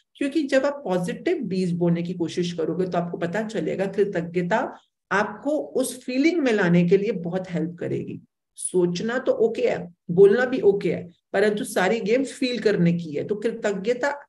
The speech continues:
एक ऐसी feeling होती है जो आपके अंदर की बहुत positive feelings तक आपको पहुंचाने में help करती है। कैसे करती है, वो हम धीरे-धीरे सीखेंगे, ठीक है जी? तो, तो अभी तक जो हमने पढ़ा बुक में, क्या उसके रिलेटेड आपको कोई प्रश्न है?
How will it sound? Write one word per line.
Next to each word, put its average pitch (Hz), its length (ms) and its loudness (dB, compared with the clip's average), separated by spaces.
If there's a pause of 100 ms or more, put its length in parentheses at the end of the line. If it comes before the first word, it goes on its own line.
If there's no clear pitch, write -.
एक 202 120 2
ऐसी 196 320 0
feeling 190 360 2
होती 170 260 2
है 196 80 8
जो - 240 0
आपके 175 360 -2
अंदर 190 420 0
की - 400 -4 (100)
बहुत 226 340 -4
positive 202 500 0
feelings 190 480 -2
तक - 200 -4
आपको 170 300 -2
पहुंचाने 170 460 2
में 175 120 0
help 175 320 -4
करती 160 340 -8
है। 170 260 -6 (220)
कैसे 180 280 -4
करती 233 360 -2
है, 415 60 0
वो 202 140 -2
हम 190 120 0
धीरे-धीरे 170 380 2
सीखेंगे, 175 580 -8
ठीक - 260 -10
है 302 80 -2
जी? 311 180 0 (300)
तो, 208 420 8
तो - 60 -10
अभी 262 220 2
तक 370 120 0
जो 262 220 -2
हमने 240 240 -2
पढ़ा 190 280 2
बुक 170 220 0
में, 196 240 0
क्या 226 100 -2
उसके 180 720 2
रिलेटेड 180 520 2
आपको 202 280 -4
कोई 180 200 0
प्रश्न 170 360 -2
है? 190 360 -6